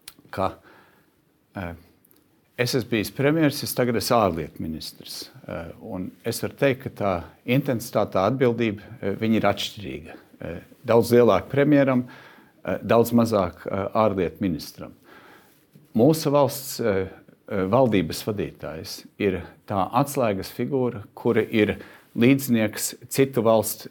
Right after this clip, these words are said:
eh, lēmējvarai. Tātad visā Eiropas, eh, eh, Eiropa, Eiropadomē, eh,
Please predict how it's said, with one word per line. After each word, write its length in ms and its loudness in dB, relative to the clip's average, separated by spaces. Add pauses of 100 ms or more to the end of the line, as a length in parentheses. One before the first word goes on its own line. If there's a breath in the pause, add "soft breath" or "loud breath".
eh, 140 0 (280)
lēmējvarai. 680 0 (260)
Tātad 280 -2
visā 300 2
Eiropas, 580 2
eh, 260 -4 (260)
eh, 300 -6
Eiropa, 440 0
Eiropadomē, 880 4
eh, 640 -4